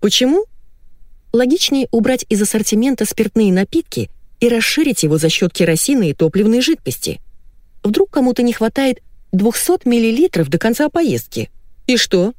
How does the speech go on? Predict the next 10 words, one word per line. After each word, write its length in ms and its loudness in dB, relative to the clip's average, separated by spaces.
покупать 400 0
целый 260 2
литр? 340 0
Кстати, 420 -2
один 280 2
литр 320 2
мне 180 2
тоже 300 0
не 120 0
отпустили. 580 -2